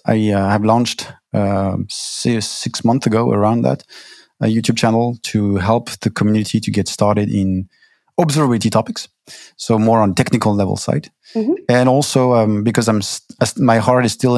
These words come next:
Speaker 1: with the performance engineers, I still produce content for performance engineers. And I, that's why I, I'm part of the, one of the producers of a podcast called Perf Bites as well.
Speaker 2: And what did you say was the name of your YouTube channel for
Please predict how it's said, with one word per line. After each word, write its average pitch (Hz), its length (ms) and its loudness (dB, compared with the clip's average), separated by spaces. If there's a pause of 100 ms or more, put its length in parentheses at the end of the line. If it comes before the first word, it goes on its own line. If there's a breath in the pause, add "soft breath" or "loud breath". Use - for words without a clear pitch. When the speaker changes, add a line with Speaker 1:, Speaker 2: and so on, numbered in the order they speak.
(120)
Speaker 1:
with 107 220 0
the 98 120 0
performance 104 480 -2
engineers, 107 400 0
I 98 60 0
still 104 500 -4 (540 soft breath)
produce 113 400 0
content 107 400 0
for - 180 -4
performance 98 420 -4
engineers. 110 420 0
And 104 100 0
I, 101 100 0
that's 98 240 -4
why 101 160 0
I, 95 260 -2
I'm 107 140 -2
part 110 260 0
of 101 180 -2
the, 98 220 0
one 104 160 -2
of 110 60 -2
the 110 80 -2
producers 107 600 -2
of 101 340 0 (400 soft breath)
a - 60 -2
podcast 110 440 -2
called 104 240 -4
Perf - 220 -2
Bites - 400 -4
as 107 100 -4
well. - 160 -12 (600)
Speaker 2:
And 254 80 2
what 294 100 2
did 302 140 0
you 320 60 2
say 311 200 0
was 294 120 0
the 294 60 2
name 277 140 2
of 277 140 -2
your 277 80 2
YouTube 247 340 0
channel 269 300 0
for 247 600 2